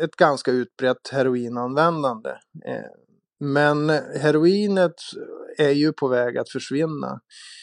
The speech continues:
Eh, och det kommer sig av att, eh, den stora heroinleverantören Afghanistan, efter talibanernas maktövertagande, så,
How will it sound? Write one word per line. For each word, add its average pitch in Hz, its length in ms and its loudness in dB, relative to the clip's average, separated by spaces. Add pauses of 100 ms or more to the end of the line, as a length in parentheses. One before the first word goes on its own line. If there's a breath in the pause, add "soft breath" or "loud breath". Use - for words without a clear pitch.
(420 loud breath)
Eh, 123 260 0
och 131 260 0
det 170 280 4
kommer 147 440 2
sig 139 280 2
av 123 420 2
att, - 580 -2
eh, 120 280 2 (320)
den 127 260 -4
stora 139 600 2
heroinleverantören 123 1400 0
Afghanistan, 143 1000 0 (580 soft breath)
efter - 440 0
talibanernas 131 920 2
maktövertagande, 139 1300 0 (500 soft breath)
så, - 260 0